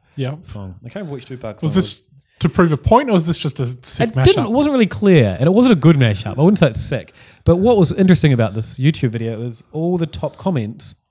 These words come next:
Speaker 2: super racist.
Speaker 1: Yeah.
Speaker 2: Uh, such as
Speaker 1: Wait, racist comments on YouTube?
Speaker 2: So the co-, top comment was, "Send my regards to the Aryan Brotherhood of Su-, Sudan."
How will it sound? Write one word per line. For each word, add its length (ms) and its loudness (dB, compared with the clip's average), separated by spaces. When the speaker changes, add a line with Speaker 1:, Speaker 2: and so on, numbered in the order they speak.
Speaker 2:
super 380 0
racist. 500 0
Speaker 1:
Yeah. 200 -2
Speaker 2:
Uh, 220 0
such 240 -4
as 220 -4
Speaker 1:
Wait, 140 -4
racist 400 0
comments 340 0
on 100 -4
YouTube? 560 2
Speaker 2:
So 160 -6
the 100 -4
co-, 260 -8
top 160 0
comment 260 -4
was, 180 -4
"Send 300 0
my 80 4
regards 440 2
to 60 -4
the 120 -10
Aryan 400 -2
Brotherhood 320 -2
of 80 -10
Su-, 520 -10
Sudan." 600 -6